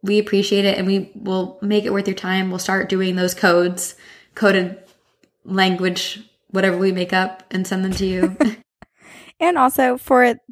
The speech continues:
Speaker 2: those of you who have contributed to our Patreon, um, just an update,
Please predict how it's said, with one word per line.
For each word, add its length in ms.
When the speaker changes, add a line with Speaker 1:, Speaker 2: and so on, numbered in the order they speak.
Speaker 2:
those 240
of 100
you 220
who 180
have 400
contributed 580
to 120
our 100
Patreon, 600
um, 320
just 240
an 80
update, 480